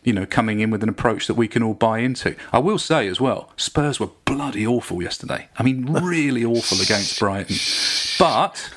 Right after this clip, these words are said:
I'm gonna come on and say, that's no indication of how they're gonna play on Thursday, because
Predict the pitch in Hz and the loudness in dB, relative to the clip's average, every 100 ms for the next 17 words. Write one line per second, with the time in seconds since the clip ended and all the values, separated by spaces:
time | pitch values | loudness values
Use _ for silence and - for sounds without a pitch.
0 | - 147 135 151 - 160 156 147 143 - | 0 2 2 0 0 0 2 0 0 0
1 | 92 110 170 - - - - 107 123 165 | 0 0 -4 -8 -20 -20 -8 0 4 4
2 | - 147 143 147 139 143 131 - 127 120 | 2 0 2 2 2 0 0 2 2 0
3 | 101 92 110 104 104 104 113 101 98 92 | 0 0 2 2 0 0 0 0 -2 0
4 | 101 95 - - - - - - - 110 | 0 0 -4 -8 -10 -20 -20 -20 -2 0
5 | 120 107 107 104 - - | 2 2 2 -2 -6 -10